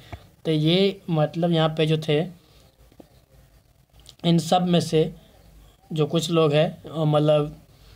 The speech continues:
हल्ला कर रहे थे, सबसे पहले इसमें से आपको चंद्रा को शायद, अ, पता चला, ठीक है। तो ये पहले हल्ला किया शायद, और उसके बाद शंकर, ठीक है। तो ऑप्शन इसका कमेंट में क्या कीजिएगा,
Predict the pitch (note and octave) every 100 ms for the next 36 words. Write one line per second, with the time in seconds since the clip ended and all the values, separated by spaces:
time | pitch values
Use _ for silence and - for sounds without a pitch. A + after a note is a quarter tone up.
0 | - - E3 B2 D#3+ E3+ E3+ D#3 D3+ F3+
1 | D#3+ E3 D#3 E3+ E3+ D#3+ F3+ F3 C#3+ -
2 | D#3+ E3 D#3+ D3+ - F#3+ F#3+ D#3 D#3 E3
3 | E3 D#3+ F3 F3+ - - - - D3 D#3
4 | - F3 D3 C#3 C3+ C#3 D3+ C#3+ C#3+ C#3+
5 | C3 C3+ E3+ G3 G3 - - - - D3
6 | E3+ E3 D#3 D#3+ D#3 D#3 D#3 D#3+ D3+ D#3
7 | F3 F3 - - - _ D#3 C#3+ - D3+
8 | C#3 D3 C3+ C#3 C3 - D#3+ F3 F3 -
9 | - - - - _ _ - - _ _
10 | _ _ - D#3 D#3 D#3+ D3+ D#3 F3 D#3
11 | E3 D#3 D3 D#3 E3+ E3 E3 E3 D3+ D3+
12 | E3 D#3 D#3+ G3+